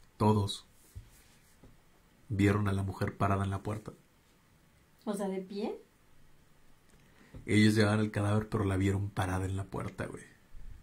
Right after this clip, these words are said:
Speaker 2: ¿Qué es esto, señor?
Speaker 1: Dice, todos, todos, güey.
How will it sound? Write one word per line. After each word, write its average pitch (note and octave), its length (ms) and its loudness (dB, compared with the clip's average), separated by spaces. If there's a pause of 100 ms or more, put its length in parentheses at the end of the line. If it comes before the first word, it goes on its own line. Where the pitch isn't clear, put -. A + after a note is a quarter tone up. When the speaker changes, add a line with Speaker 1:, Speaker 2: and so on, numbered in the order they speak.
(460)
Speaker 2:
¿Qué C4 140 -8
es A#3+ 120 -10
esto, A#3+ 400 -4
señor? G#3+ 560 -4 (840)
Speaker 1:
Dice, G#2 380 0
todos, A#2 800 2 (680)
todos, A#2+ 360 4
güey. G2 340 0